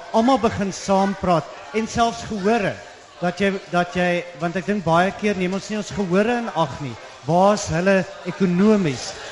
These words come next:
Waar is hulle polities? Wat wil hulle graag sien? Jy weet, o-, ons, ons is geneig om vanuit ons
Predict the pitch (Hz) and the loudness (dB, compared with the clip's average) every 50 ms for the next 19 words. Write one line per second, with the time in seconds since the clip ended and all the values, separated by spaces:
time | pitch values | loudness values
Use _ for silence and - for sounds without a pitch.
0 | - - - 143 170 170 180 190 196 185 - 147 143 170 208 220 220 - 208 185 | -14 -6 0 2 4 4 6 4 2 0 -2 -2 0 2 2 2 4 4 2 2
1 | 160 175 175 - - 156 127 113 - 123 131 165 180 - - 208 208 175 131 151 | 2 0 -4 -4 -6 -8 -8 -8 -8 -2 0 0 0 0 0 0 0 2 2 2
2 | 185 196 170 - 185 190 190 156 - - - - - 196 170 127 107 92 92 - | 0 0 0 0 -2 -2 -2 -2 -4 -10 -12 -6 -4 -4 -4 -4 -6 -10 -14 -18
3 | - - - - - - - - 151 151 160 175 175 - - - 175 - - 208 | -18 -20 -20 -20 -20 -20 -16 -10 -4 -2 0 0 0 -2 -6 -8 -8 -6 2 4
4 | 220 226 233 226 - - - - - - - - 185 196 - 190 180 - - 202 | 4 6 6 2 0 -6 -12 -14 -16 -16 -10 -4 -4 -2 -2 -2 -4 -4 -2 -2
5 | 202 180 170 170 180 190 190 - 202 202 196 190 180 156 - - - - - - | 0 2 2 4 2 2 2 0 -2 -2 -2 -2 -4 -6 -10 -18 -18 -12 -4 -2
6 | 190 180 180 175 - - - - - 220 233 240 226 | 0 2 2 0 0 -4 -10 -2 0 2 2 2 0